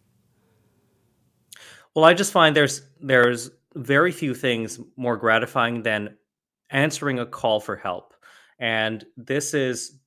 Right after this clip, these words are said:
really the grand scale of things when it comes to helping out in, um, in a health capacity. So when people really call for help and say, "We need more health services, um, please come to our country and help us," we're there to answer that call.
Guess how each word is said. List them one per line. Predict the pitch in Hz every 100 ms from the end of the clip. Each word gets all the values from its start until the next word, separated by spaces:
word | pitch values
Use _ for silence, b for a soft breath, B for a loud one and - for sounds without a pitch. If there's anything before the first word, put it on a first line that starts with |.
| _ 127
really | 120 160 160
the | 127 110
grand | - 110 113 113 113 110 107
scale | - - 127 120 131 120
of | 98
things | - 104 101 107
when | 104
it | 101
comes | - 107 101 -
to | 110 101 95 B B B
helping | 120 113 113 113
out | 107 104 - -
in, | 117 107 104 104 98 b b b b _
um, | 107 98 95 98 _ _ -
in | 131
a |
health | 110 123 113
capacity. | - 101 107 101 - 98 98
So | - 120
when | 107 120
people | 117 175 175 151
really | 131 131
call | 131 120 117
for | 110
help | 104 104
and | 104
say, | -
"We | 98 101
need | 104 107 - 110
more | 104
health | 101 98 -
services, | 101 98 107 127 143 147
um, | 113 104 98 101 -
please | - 110 107 107 - _ _ _
come | 127 104
to |
our | 104
country | 104 98 110
and | 92
help | 104 104
us," | 170 - _ _ _
we're | 120 117 117 117
there | 107 104
to | - 101 101 101
answer | 104 95 110
that | 95 92
call. | - 92 92